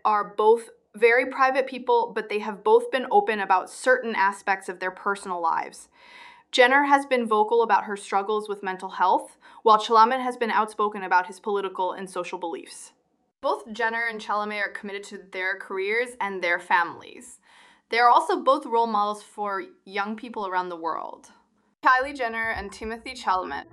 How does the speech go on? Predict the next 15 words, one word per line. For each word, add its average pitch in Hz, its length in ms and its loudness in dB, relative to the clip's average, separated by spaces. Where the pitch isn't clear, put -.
were 220 160 -2
first 349 320 0
spotted 247 380 6
together 202 440 -4
in 190 240 -12
April 208 300 -6
twenty 208 300 -10
twenty-three 190 640 -14
at 233 140 8
a 226 100 -2
party 254 300 2
following 226 560 0
the 185 140 -6
Met 180 260 -6
Gala. - 460 -8